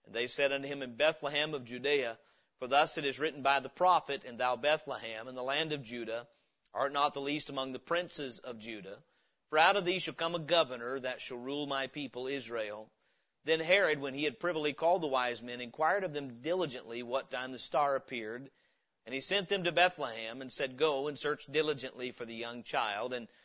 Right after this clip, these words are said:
when ye have found him, bring me word again, that I may come and worship him also."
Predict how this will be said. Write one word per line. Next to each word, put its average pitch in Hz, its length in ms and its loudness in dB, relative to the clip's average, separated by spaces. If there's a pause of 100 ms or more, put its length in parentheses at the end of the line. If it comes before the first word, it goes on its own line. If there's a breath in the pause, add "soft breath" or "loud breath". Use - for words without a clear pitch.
(180 soft breath)
when 156 200 0
ye 160 120 -2
have 143 180 0
found 170 420 0
him, 123 200 -4
bring 151 200 -2
me 151 120 -2
word 160 260 2
again, 117 360 -10
that 120 100 -6
I 123 100 -4
may 127 180 -6
come 151 460 -8 (460 soft breath)
and 143 180 -6
worship 135 400 -4
him 127 220 -8
also." 127 580 -2